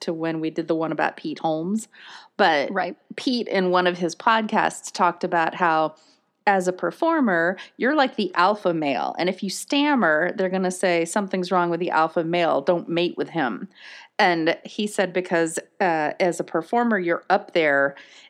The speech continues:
Speaker 1: at, at a higher position because you're standing above
Speaker 2: Mm-hmm.
Speaker 1: everybody. You're under lights and you have an amplified voice with the microphone. And that sounds to me like what this is with his infomercial.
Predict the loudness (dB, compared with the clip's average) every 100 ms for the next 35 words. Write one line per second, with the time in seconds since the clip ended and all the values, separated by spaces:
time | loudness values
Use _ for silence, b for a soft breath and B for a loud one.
0 | _ 0 0 2 2 0 2 2 2 2
1 | 0 2 0 0 0 0 0 -4 -8 -4
2 | -2 -2 -6 -4 -2 -2 0 0 0 -2
3 | -4 -6 -2 0 2 2 4 2 2 0
4 | 0 -2 -6 -2 0 0 0 -2 -2 0
5 | -2 0 -2 2 2 0 0 0 2 -2
6 | -4 -6 -2 -4 -4 -8 -6 -4 -6 -8
7 | B B B 2 4 2 0 2 2 0
8 | -2 -2 0 2 2 2 0 0 0 -2
9 | -2 -2 -2 -4 -2 -2 -2 -2 0 0
10 | 0 -2 -2 -4 -4